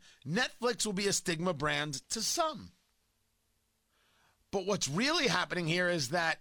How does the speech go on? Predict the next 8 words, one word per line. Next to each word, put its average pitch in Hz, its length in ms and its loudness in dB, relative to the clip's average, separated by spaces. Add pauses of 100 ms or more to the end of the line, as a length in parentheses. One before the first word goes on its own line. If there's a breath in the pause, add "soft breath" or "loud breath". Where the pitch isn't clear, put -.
(140)
Netflix 190 500 0
didn't 160 320 0
fold. 139 560 -2 (1500 soft breath)
And 160 140 2
that 147 140 0
Netflix 220 580 -2
didn't 147 280 -2
fold 156 760 -10